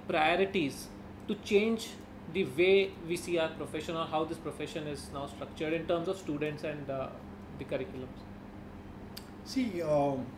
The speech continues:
Speaker 2: first change which has already come is on the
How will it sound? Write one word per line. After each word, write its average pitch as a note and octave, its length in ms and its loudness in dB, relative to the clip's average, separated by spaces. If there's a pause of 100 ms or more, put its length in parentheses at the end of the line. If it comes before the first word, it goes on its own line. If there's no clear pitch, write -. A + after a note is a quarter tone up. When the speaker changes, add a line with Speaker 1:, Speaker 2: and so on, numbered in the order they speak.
(2250)
Speaker 2:
first A#3 400 4
change F#3 260 2
which F#3+ 120 -4
has F#3+ 120 -2
already C#3+ 320 2
come A#2 300 -4 (1040)
is D3+ 220 -4
on D3 220 2
the D#3+ 340 2